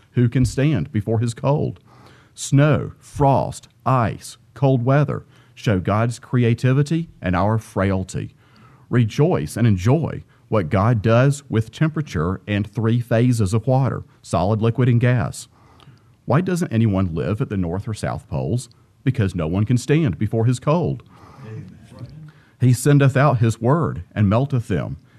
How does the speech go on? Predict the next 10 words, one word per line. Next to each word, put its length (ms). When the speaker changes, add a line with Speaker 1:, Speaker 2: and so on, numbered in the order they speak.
Speaker 1:
He 160
causeth 460
his 180
wind 220
to 60
blow, 440
and 140
the 60
waters 360
flow. 420